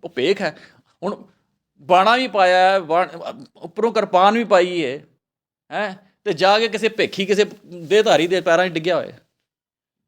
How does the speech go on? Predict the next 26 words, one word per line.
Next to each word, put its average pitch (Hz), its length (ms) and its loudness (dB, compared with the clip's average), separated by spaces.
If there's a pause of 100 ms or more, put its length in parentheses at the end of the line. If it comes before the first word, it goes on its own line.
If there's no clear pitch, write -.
(1500)
ਤੇ 185 60 -12
ਪੜ੍ਹਦਾ 220 360 2
ਹੈ, 214 80 0
"ਅਬਿਨਾਸੀ 202 380 -4
ਮਨ 175 200 -8
ਮੇ 170 180 -12
ਬਾਰਾਖ, 156 500 -2 (580)
ਮਾਨੁਖ 175 360 -8
ਕੀ 170 100 -16
ਤੂੰ 175 160 -12
ਪ੍ਰੀਤ 156 260 -10
ਤਿਆਗ।" 110 360 -14 (260)
ਇਹ 180 60 -14
ਪੜ੍ਹਦਾ 190 300 0
ਵੀ 180 140 -2
ਹੋਏ 104 160 -10 (1500)
ਤੇ 135 60 -20
ਬਾਣੀ 143 320 -4
ਤਾਂ 196 200 -6
ਸਮਝ 202 240 -8
ਨਹੀਂ 208 120 -10
ਆਈ 170 200 -8 (720)
ਕਿ 196 60 -4
ਉਹ 214 80 -2
ਪ੍ਰਵਾਨ 208 360 -2
ਹੈ, 165 160 -16